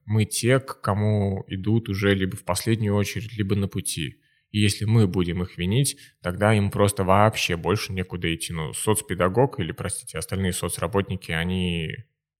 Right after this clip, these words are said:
у них специфика другая вообще работы. А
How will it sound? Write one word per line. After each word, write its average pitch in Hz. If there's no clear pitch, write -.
у 76
них 71
специфика -
другая 85
вообще 80
работы. 82
А 80